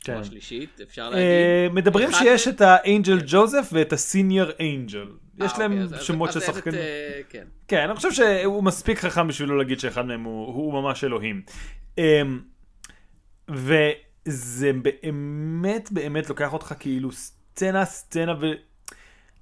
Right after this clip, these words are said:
Speaker 1: יש משהו במבנה הזה שמצד אחד אתה מרגיש, יכול להיות שזה בעיקר בגלל שהמבנה באמת נהיה, כמו שאתה אומר, טרופ, הוא נהיה כל כך קלישאתי, שכשאתה רואה אותו מבוצע, אתה כזה אומר כזה,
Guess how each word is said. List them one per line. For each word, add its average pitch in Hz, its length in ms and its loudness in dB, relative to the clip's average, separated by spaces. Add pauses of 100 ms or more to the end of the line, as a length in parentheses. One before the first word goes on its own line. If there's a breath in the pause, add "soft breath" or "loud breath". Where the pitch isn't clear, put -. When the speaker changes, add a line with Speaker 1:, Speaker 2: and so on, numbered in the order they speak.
(420)
Speaker 1:
יש 233 300 4
משהו 285 220 -2
במבנה 160 400 -2
הזה 294 140 -2
שמצד 143 420 -8
אחד 196 220 0
אתה 196 140 -2
מרגיש, 131 720 -6 (600)
יכול 175 380 0
להיות 233 100 4
שזה 180 100 -4
בעיקר 151 240 0
בגלל 151 160 2
שהמבנה 131 400 -4
באמת 123 400 -2
נהיה, 113 480 -2 (100)
כמו 123 200 -6
שאתה - 100 -4
אומר, 151 260 0 (360)
טרופ, 160 460 6
הוא 135 100 -8
נהיה 131 200 -2
כל 147 100 -8
כך 147 120 -8
קלישאתי, 165 600 -6 (320 loud breath)
שכשאתה 151 240 -6
רואה 139 240 0
אותו 226 240 4
מבוצע, 185 840 -2
אתה 180 140 -4
כזה 131 260 -4
אומר 135 200 -4
כזה, 160 340 -2